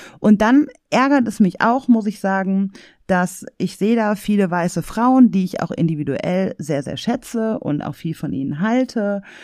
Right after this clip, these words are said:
ähm, aber die alle irgendwie dann auch noch mal ins Bild gehalten werden und wo noch mal die Kamera drauf gehalten wird und wo noch mal die ganzen Frauen, ich meine, das ist ja auch ein rein frauengeleiteter,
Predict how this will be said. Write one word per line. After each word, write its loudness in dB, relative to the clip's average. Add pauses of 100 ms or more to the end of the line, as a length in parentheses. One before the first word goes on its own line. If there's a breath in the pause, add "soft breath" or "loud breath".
(240 loud breath)
ähm, 0
aber 0
die -2
alle 2
irgendwie 0
dann -2
auch -2
noch -4
mal -8 (340 soft breath)
ins 4
Bild 2
gehalten -2
werden -4
und 0
wo -2
noch 2
mal 2
die -2
Kamera -2
drauf -6
gehalten -6
wird -4
und 2
wo 2
noch 2
mal 4
die 0
ganzen 2
Frauen, -2
ich 0
meine, 4
das 2
ist -6
ja 0
auch 0
ein -4
rein -2
frauengeleiteter, -8